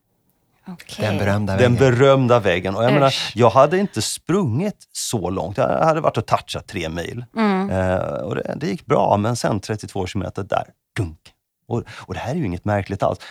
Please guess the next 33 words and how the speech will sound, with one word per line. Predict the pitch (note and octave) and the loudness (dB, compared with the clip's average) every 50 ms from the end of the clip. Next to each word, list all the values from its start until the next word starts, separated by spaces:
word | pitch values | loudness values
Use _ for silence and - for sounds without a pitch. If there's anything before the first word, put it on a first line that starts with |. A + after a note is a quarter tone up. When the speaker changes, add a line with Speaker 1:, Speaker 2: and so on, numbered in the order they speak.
| - - | -10 -4
Speaker 3:
Vi | B2+ | -2
har | C3 B2+ A2+ G#2 G2+ | 2 4 4 4 4
runt | G2 F#2 F2+ F2+ - | 2 0 -2 -2 -4
fyra | - - F#2+ F#2+ F2 - | -4 -6 -4 -2 -4 -4
hekto, | - - A2 F#2+ - - - _ - F2+ E2 - - F2+ | -6 -6 -8 -10 -10 -14 -20 _ -8 -8 -8 -6 -8 -8
eh, | - - - | -10 -10 -10
glykogen | - - F2+ - - F#2 E2+ D#2+ E2 D#2+ E2+ | -10 -12 -10 -6 -6 -6 -4 -4 -6 -8 -6
i | F#2 | -6
kroppen. | A2 - F#2 - F2 - - A2 - _ _ _ _ _ _ _ _ - - - _ | -6 -6 -6 -8 -8 -8 -8 -10 -12 _ _ _ _ _ _ _ _ -20 -20 -20 _
Så | - - F2+ E2+ - - - - | -10 -6 -6 -4 -4 -6 -8 -6
det | - B2 | -2 0
mesta | A#2+ A2+ F#2 - - G2 | 2 2 0 0 -2 -2
ligger | F2+ F2+ F2 F2+ | -2 0 -2 -2
i | |
musklerna, | F2 F2+ F2+ F2 - - - F#2 F#2 F#2 | 0 0 -2 -4 -6 -6 -4 -2 -2 -2
så | - - | -2 -6
ligger | F#2 F#2 F2 E2+ | -6 -6 -6 -8
lite | E2 F2 - - F2+ | -8 -10 -10 -10 -10
i | F2+ | -8
levern | E2 - F2 F2+ | -8 -6 -6 -6
också. | F2 - - - F#2 F2+ F2+ - _ - - - | -8 -8 -8 -8 -8 -10 -10 -12 _ -20 -20 -20
Och | - _ - F#2 | -16 _ -6 -4
det | F#2 | -2
här | F#2 G#2+ G2 | 0 0 0
kan | - - G2 F2+ | 0 -2 -2 0
vi | F2+ | 0
liksom | E2+ E2 - - E2+ | -2 -2 -4 -6 -8
skaka | - - - D#2+ - - F#2 | -4 -2 -2 -2 -2 -2 -6
fram. | - - - - A2+ A#2 A2 - _ _ _ | -4 -4 -6 -6 -6 -10 -12 -14 _ _ _
Och | - - G#2 G2+ | -12 -8 -4 -2
det | A2+ G#2+ | 0 0
räcker | G2 - - _ - F#2+ | -2 -4 -8 _ -8 -8
till | - - G2+ F#2 F2+ E2+ | -4 -2 -4 -4 -4 -6